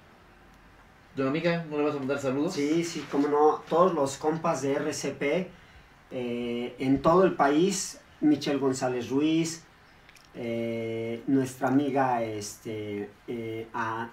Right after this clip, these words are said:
Speaker 2: Angélica de Guadalajara, este, es una cantidad infinita que olvido a todos los compas, eh, Omar,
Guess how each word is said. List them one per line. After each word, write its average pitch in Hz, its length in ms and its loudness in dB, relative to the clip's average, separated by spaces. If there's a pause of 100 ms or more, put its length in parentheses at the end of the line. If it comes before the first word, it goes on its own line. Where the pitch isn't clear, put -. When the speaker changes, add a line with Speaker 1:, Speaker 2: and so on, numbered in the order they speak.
Speaker 2:
Angélica 151 920 -2 (420)
de 117 160 -2
Guadalajara, 135 840 0 (720)
este, 104 1200 -8 (100)
es - 540 -4
una 147 480 4
cantidad 120 300 -2
infinita 131 500 -2
que 113 120 -12
olvido 107 500 -6
a 95 140 -8
todos 120 300 -6
los 110 180 -8
compas, 120 560 -4
eh, 120 240 -4
Omar, 135 520 4